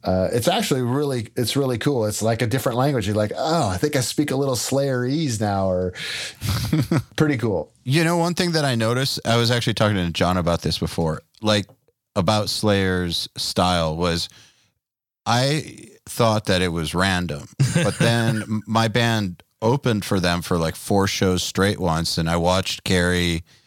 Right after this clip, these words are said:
Speaker 2: sound check every day and play through everything. And, uh, I was like, "He's playing this the same every single time." Like, so it's not random.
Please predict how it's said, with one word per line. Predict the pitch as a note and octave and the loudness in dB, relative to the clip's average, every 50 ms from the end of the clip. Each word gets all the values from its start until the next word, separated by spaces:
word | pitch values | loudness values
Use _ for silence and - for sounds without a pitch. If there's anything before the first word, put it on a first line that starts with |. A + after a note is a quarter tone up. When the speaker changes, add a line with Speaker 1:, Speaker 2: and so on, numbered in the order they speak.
| _ _ _ _ _ _ _ _ | _ _ _ _ _ _ _ _
Speaker 2:
sound | - - - A#2+ C3+ D#3+ D#3+ | -4 0 2 2 2 2 0
check | - - G#2+ F2 - - | 0 0 0 0 0 0
every | F2+ E2 F2 E2 | 0 0 0 0
day | D#2 F2 F2 F2 E2 | 0 0 0 0 0
and | E2 E2 - | -4 -6 -4
play | - G2+ G2 G2 G2 F#2+ | -2 0 2 2 2 0
through | F#2+ - - - - F#2 F2 F2 F2+ F2 F2 E2+ _ _ - | -2 -6 -6 -4 -2 0 0 0 0 -2 -4 -6 _ _ -2
everything. | F2+ G#2 G2+ G#2 E2+ D#2+ - - D#2 D2+ C#2 C#2 C#2 - _ _ _ - | 0 2 2 2 0 -2 -2 -4 -4 -4 -4 -6 -8 -10 _ _ _ -4
And, | F2+ F2 E2+ F2 E2 E2+ | -2 0 0 0 0 0
uh, | E2+ E2 D#2+ D#2+ F2 F#2 | 0 0 0 -2 -4 -6
I | - _ _ _ _ _ _ - | -8 _ _ _ _ _ _ -6
was | G#2 - - | -4 0 2
like, | A2+ G#2+ G2+ - _ _ _ _ _ _ _ _ _ _ _ | 2 2 0 -2 _ _ _ _ _ _ _ _ _ _ _
"He's | - - | -12 -12
playing | - - A3 A3 G#3+ F3 | -8 -4 -2 0 0 2
this | A#2+ G#2+ G#2+ - | 0 0 0 0
the | - G#2+ | -2 -4
same | - - - A2+ A2 G#2+ G2 F#2 E2 D#2 - _ _ _ _ _ - | -2 0 0 2 2 2 0 0 -2 -4 -8 _ _ _ _ _ -2
every | F#2+ F#2+ F#2 F#2 F#2+ F2+ | 0 0 2 2 0 -2
single | - - - G2 F#2 E2+ D#2+ C#2+ | -2 -2 -2 -2 -2 -2 -2 -4
time." | - - A2 B2+ A2+ - - - - - _ _ _ _ _ _ _ _ - | -2 -2 -2 0 -2 -2 -4 -8 -14 -16 _ _ _ _ _ _ _ _ -2
Like, | F#2 E2+ E2+ - | 0 0 0 0
so | - - A#2 G#2 F#2 E2+ E2 | 0 0 2 2 2 2 0
it's | E2 E2 - - F2 | -2 -2 -2 -2 0
not | F2+ A2+ D3 D#3+ - - | 0 2 0 0 -2 -2
random. | D#2 D#2+ D#2+ D#2 D#2+ D#2 C2+ C#2 D#2 | -2 -2 -2 -2 -2 -4 -6 -6 -8